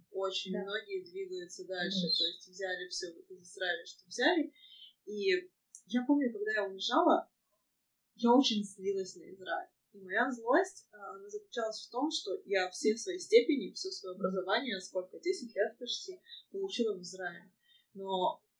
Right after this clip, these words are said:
Speaker 1: возможности заработать достаточно денег, чтобы я чувствовала себя комфортно и могла себе позволить всё, что я могла себе позволить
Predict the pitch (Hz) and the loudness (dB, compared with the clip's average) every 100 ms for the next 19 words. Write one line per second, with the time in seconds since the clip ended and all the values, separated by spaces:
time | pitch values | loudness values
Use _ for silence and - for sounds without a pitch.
0 | _ 202 202 233 226 196 - 190 202 202 | _ -10 -8 -4 -4 -4 -6 -4 -4 -4
1 | 196 170 180 - 185 - - 185 180 175 | -2 -4 -4 -8 -8 -6 -6 -4 2 0
2 | 170 - 185 175 175 233 - 180 175 - | 0 -12 -10 -10 -10 -10 -10 -8 -6 -4
3 | 185 185 180 185 180 180 170 - 180 - | -4 -6 2 2 2 -10 -16 -14 -8 -8
4 | 180 185 185 180 - 190 - 185 175 180 | -8 -8 -8 -8 -8 -8 -8 -10 -12 -10
5 | 170 - - 185 175 180 175 - | -10 -10 -20 -20 -16 -10 -10 -10